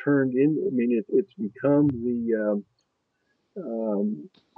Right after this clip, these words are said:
the theory behind the criminal justice system in many countries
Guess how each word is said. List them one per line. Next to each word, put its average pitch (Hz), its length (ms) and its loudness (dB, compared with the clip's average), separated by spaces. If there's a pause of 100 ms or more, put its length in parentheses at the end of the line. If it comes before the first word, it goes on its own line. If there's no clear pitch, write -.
(760)
the 147 260 -4 (160)
theory 151 440 6
behind 123 580 2
the 110 60 -4
criminal 127 440 0
justice 127 540 -2
system 117 540 -8
in 240 240 -6
many 226 220 -2
countries - 500 -2